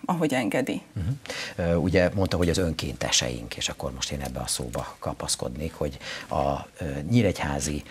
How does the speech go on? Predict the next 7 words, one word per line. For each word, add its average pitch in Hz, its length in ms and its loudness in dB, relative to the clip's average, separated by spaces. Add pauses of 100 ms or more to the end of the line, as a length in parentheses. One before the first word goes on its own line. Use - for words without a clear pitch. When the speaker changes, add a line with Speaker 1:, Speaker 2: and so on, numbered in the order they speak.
(260)
Speaker 2:
nyíregyházi, 76 840 0 (160)
ö, 78 60 -6 (120)
szervezetnek, 69 880 0 (440)
ö, 73 40 -4 (140)
hány 95 260 2
önkéntese 60 560 -4
van? 57 240 -8